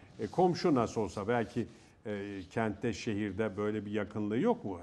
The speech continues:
E, be-, yoktu yani. Herkes farklı mahallelerde, semtlerde, e, caddelerde oturuyordu ama şimdi ne oldu? Bunlar da, e, bir araya geliyorlar, tanışıyorlar. Ondan sonra gidişler, gelişler oluyor.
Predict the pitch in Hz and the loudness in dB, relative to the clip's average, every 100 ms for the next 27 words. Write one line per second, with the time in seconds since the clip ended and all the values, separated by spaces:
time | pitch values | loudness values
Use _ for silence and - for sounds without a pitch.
0 | 98 101 101 101 98 127 151 - 90 82 | -8 -8 -8 -8 4 8 8 6 -10 -6
1 | 87 82 107 107 - 95 - 98 - 110 | -6 -2 -2 -2 -4 -6 -2 -2 -2 -4
2 | 104 92 104 101 98 95 98 90 - 95 | -4 -4 -4 -4 -4 -4 -6 -6 -6 -8
3 | 87 98 92 92 101 - - - - - | -6 -6 -4 -4 -4 -8 -18 -20 -18 -8
4 | 92 92 113 104 101 101 98 95 101 98 | -6 2 2 2 0 0 0 -2 -4 -4
5 | - 104 95 180 147 117 - 120 110 104 | -4 -2 0 2 2 -2 -2 -4 -2 4
6 | 127 170 143 98 107 165 - - - - | 8 10 10 6 0 0 -4 -18 -16 -16
7 | - 123 117 120 120 113 139 143 107 113 | -8 -2 2 4 4 2 0 -2 -6 -6
8 | 110 107 104 113 127 110 110 104 107 110 | -4 -6 -4 -2 2 2 2 0 0 0
9 | 107 104 101 95 - 131 123 - 117 117 | 0 -2 -4 -6 -2 -2 -2 -2 -2 0
10 | 135 135 127 131 127 120 107 113 113 95 | 0 0 -2 -2 -2 -2 -2 -4 -4 -4
11 | 120 139 131 131 127 - 143 127 107 98 | 0 0 2 2 0 0 2 4 2 -2